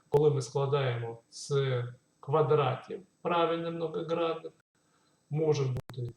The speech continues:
тільки випадок, коли кількість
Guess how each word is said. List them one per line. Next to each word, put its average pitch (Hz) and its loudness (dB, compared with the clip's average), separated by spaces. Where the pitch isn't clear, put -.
тільки - -8
випадок, 214 -2
коли 156 -2
кількість 147 -2